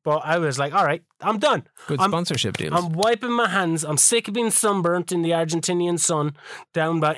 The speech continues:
Speaker 1: down in, uh, b-, b-, wherever,
Speaker 2: Buenos
Speaker 1: Buenos
Speaker 2: Aires.
Speaker 1: Aires, Bu-, Buenos Aires, uh, Kinder Buenos Aires. I'm sick of being burnt down there." So I was like, "You know what? I'm gonna go where the climate is a bit cooler."
Speaker 2: And definitely cooler.
Speaker 1: I'm gonna,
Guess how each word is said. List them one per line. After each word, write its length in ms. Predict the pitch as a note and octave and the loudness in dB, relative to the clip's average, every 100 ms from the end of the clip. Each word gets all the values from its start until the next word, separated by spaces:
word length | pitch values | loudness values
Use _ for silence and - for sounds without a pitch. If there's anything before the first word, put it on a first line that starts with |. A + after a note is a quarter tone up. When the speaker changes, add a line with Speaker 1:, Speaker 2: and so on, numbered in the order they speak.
| D3+ | -2
Speaker 1:
down 300 | C#3 E3 E3+ | -2 0 0
in, 180 | D#3+ D#3 | 0 0
uh, 200 | D3+ D3 | 0 0
b-, 140 | B2+ | -2
b-, 160 | C3 A#2+ | -8 -6
wherever, 400 | C3 D3+ D3+ D3 | -4 -2 0 -2
Speaker 2:
Buenos 440 | B2+ - A2+ B2+ D3 | -4 -4 -2 0 0
Speaker 1:
Buenos 20 | |
Speaker 2:
Aires. 360 | E3+ F3+ E3 | 0 2 2
Speaker 1:
Aires, 200 | E3+ E3+ | 2 0
Bu-, 240 | D3 E3+ D#3+ | 0 -2 0
Buenos 340 | C#3+ F#3 E3 | -2 -2 0
Aires, 400 | D#3+ C#3 C#3 C#3 - - - - | 0 0 0 -2 -6 -10 -8 -6
uh, 200 | C3+ B2+ - | -4 -2 -2
Kinder 220 | G3+ F3 | -2 0
Buenos 340 | E3+ E3 D#3 | 0 0 0
Aires. 400 | C#3 B2+ B2+ B2+ - - - | 0 0 0 -2 -4 -12 -4
I'm 60 | D3 | 0
sick 300 | - A#3 A3+ | 2 2 0
of 240 | F#3 C#3+ | -2 -2
being 160 | E3 D#3 | -2 0
burnt 240 | C#3+ C3 | 0 0
down 240 | C#3 C3+ | -2 0
there." 240 | C3 C3+ C3+ | 0 0 -2
So 260 | - D3 C#3+ | -4 -2 0
I 160 | C3+ C#3+ | 0 0
was 160 | D3 | 0
like, 140 | D3 D3 | -2 -2
"You 80 | |
know 80 | F#3 | -2
what? 180 | F#3+ F3 | 0 0
I'm 80 | D#3 | 0
gonna 140 | D#3+ | -2
go 300 | D#3+ F3 D#3 - _ - - | 0 0 0 -4 _ -20 -8
where 120 | D3+ | -4
the 60 | |
climate 240 | - D#3+ C#3+ | -2 0 0
is 140 | C3 | -2
a 20 | |
bit 180 | B2 C#3 | -2 -2
cooler." 480 | - C#3+ A#2+ F#2 - - - - - - | 0 0 0 -4 -14 -16 -16 -20 -16 -6
Speaker 2:
And 180 | A2+ | -4
definitely 480 | G#2+ A2 A2+ G#2 E2 | 0 0 0 -2 -4
cooler. 360 | F#2 G2 F2+ E2 | -4 -2 -2 -4
Speaker 1:
I'm 100 | C3+ | -2
gonna, 160 | D3 | 0